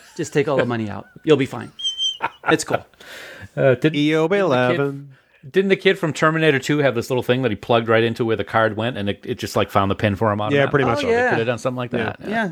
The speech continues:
Speaker 1: John Connor.
Speaker 2: Uh, anyway, Bill, what else you got for this week? It was, uh, it was, there's a lot of stuff going on.
Speaker 3: There's a lot of stuff. I mean, we gotta talk about the Dove.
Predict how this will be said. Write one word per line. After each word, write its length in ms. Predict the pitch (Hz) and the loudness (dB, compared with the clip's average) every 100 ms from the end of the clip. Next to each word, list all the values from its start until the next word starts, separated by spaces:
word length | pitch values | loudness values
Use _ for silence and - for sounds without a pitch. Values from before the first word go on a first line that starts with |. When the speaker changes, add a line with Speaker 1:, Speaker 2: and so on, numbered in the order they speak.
| - | -4
Speaker 1:
John 240 | 196 185 190 | 0 2 2
Connor. 320 | 196 170 160 | 2 2 2
Speaker 2:
Uh, 100 | 127 | 2
anyway, 300 | 117 101 - | 2 2 2
Bill, 160 | 185 196 | 0 2
what 100 | 202 | 4
else 160 | 175 160 | 2 2
you 60 | |
got 160 | 135 - | 0 2
for 80 | 127 | 0
this 180 | 117 | 2
week? 240 | 123 113 - | 2 2 0
It 40 | |
was, 260 | 139 139 117 | -2 -2 2
uh, 240 | 131 123 - - - - | 4 4 2 -8 -20 -4
it 100 | 156 | 0
was, 160 | 165 151 | 2 2
there's 160 | 156 | 2
a 60 | 165 | 4
lot 120 | 196 | 2
of 60 | 202 | 2
stuff 220 | 233 - | 0 2
going 200 | 151 110 | 2 4
on. 120 | 95 | 2
Speaker 3:
There's 100 | 262 | 2
a 60 | 254 | 2
lot 160 | 269 262 | 4 2
of 60 | |
stuff. 160 | - 226 | 2 2
I 80 | 220 | 4
mean, 120 | 208 | 2
we 60 | 233 | 2
gotta 160 | 269 | 0
talk 200 | - 208 | 2 0
about 200 | 196 190 | 2 0
the 60 | 160 | -2
Dove. 640 | 127 165 269 143 107 - | -2 2 2 0 -4 -16